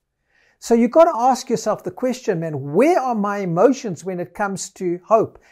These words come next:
Am I actually <laughs> bubbling over with hope? With hope is a confident expectation of good. Or am I looking at the future with a sense of despair?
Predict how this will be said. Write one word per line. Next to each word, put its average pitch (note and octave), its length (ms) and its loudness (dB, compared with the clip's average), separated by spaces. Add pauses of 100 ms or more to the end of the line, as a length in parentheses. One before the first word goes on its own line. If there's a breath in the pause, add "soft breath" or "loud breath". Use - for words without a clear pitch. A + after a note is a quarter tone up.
(120)
Am A#3+ 160 0
I D#4 140 -2
actually A3+ 380 -4
<laughs> C3 160 0
bubbling G#3+ 520 0
over E3 440 0 (420 soft breath)
with F3+ 200 8
hope? G3+ 340 6
With F3+ 160 -4
hope A#3 420 4
is D3+ 120 -4
a C#3 180 -14
confident C4+ 520 -4
expectation F#3+ 840 -6
of D3 160 -8
good. C3 260 -12 (300 soft breath)
Or C4 440 12
am B3+ 240 0
I A#3+ 300 2 (220 soft breath)
looking A3+ 380 0
at G3+ 120 -6
the G3 100 -4
future A#3+ 460 0
with E3 160 -2
a D#3 60 -2
sense G3 320 -6
of C3 180 -8
despair? - 720 -8